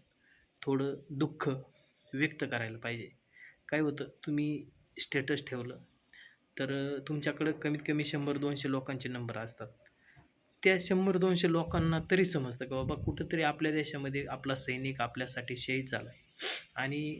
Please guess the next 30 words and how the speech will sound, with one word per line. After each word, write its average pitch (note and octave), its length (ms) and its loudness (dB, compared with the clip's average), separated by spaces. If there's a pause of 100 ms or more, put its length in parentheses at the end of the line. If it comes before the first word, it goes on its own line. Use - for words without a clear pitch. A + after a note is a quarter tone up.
कुठंतरी F#3 400 2
देशभक्ती D#3+ 600 4
म्हणा A#2+ 300 -2 (280)
किंवा C#3 240 -4 (120)
ह्या C3+ 220 -4
गोष्टी F3 320 4
त्यांच्या F3+ 280 2
मनामध्ये D#3 420 2
जाग्या B2+ 300 2
होत्यात - 920 -10
आणि C3+ 420 -6 (280)
थोडं F3+ 300 6
तरी G3 140 4
रिस्पेक्ट E3+ 500 2
असेल C3+ 300 0 (220)
त्या C3 240 0 (180)
सैनिकांच्या C3 800 -2
घरच्यांना B2+ 520 -2
असेल B2 380 -4 (480)
किंवा B2+ 180 -4
जो C3 160 -2
सैनिक C3 420 -2
ड्युटीवरती C3 500 -2
आहे B2 240 0 (100)
यांच्याविषयी E3+ 640 2 (560)
त्यांना D3+ 240 2
ती E3+ 180 2 (440)
देशभक्ती C3+ 520 -2
असेल C3+ 400 -2
किंवा E3+ 220 -2